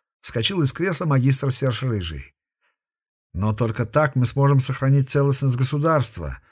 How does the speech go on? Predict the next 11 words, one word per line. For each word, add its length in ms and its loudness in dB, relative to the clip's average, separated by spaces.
и 120 4
только 360 2
так 320 0
у 40 -2
нас 220 0
есть 140 2
шанс 280 0
выстоять». 720 -2
«Будь 400 2
проклят, 600 6
предатель!» 720 2